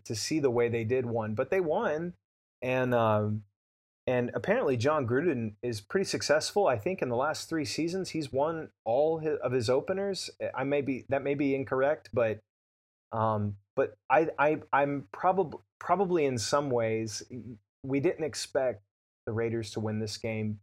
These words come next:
but at the same time, this kind of falls in line with the typical narrative of your Raiders, Cody.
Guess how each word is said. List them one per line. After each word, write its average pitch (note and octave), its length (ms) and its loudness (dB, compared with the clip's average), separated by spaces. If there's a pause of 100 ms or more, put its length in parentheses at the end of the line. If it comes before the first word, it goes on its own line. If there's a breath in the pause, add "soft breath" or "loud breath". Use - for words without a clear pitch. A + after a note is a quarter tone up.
but C3+ 380 -2 (640)
at - 80 -6
the B2+ 80 -6
same F3 320 -2
time, A2+ 600 -2 (640)
this D#3 200 0
kind F3 320 -2
of A#2 100 0
falls C#3 680 2
in B2+ 120 -4
line B2 460 0
with A2+ 280 -2
the A2+ 200 -4
typical B2 420 0
narrative A2+ 680 2
of A#2+ 200 0
your A2+ 120 0
Raiders, A2 520 0
Cody. A2 500 0